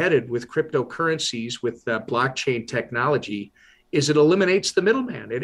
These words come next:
it eliminates, uh, the, the, uh, uh, need for an intermediary. Uh, that's what they're struggling with, is they want to continue to be that intermediary. And quite frankly, uh,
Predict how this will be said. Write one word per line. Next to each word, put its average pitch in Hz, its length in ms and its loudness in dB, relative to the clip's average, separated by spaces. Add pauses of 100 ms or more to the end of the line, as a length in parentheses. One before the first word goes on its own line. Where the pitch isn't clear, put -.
it 165 120 2
eliminates, 190 640 4
uh, 165 220 2 (100)
the, 147 60 4 (240)
the, 143 120 -2 (220)
uh, 123 520 -4
uh, 110 200 -4 (100)
need 151 560 -6 (240)
for 151 160 4
an 147 100 4
intermediary. 160 920 -2 (720)
Uh, 123 140 -6
that's 180 280 2
what 220 140 4
they're 185 160 6 (160)
struggling 147 480 0
with, 101 320 -8
is 113 100 -6
they 143 140 4
want 143 240 0
to 120 60 -6 (120)
continue 147 580 -4
to 120 100 -2
be 139 360 -2 (100)
that 113 260 -8
intermediary. 123 800 -2
And 104 120 -8 (560)
quite 156 200 0
frankly, 131 600 -2
uh, 117 160 0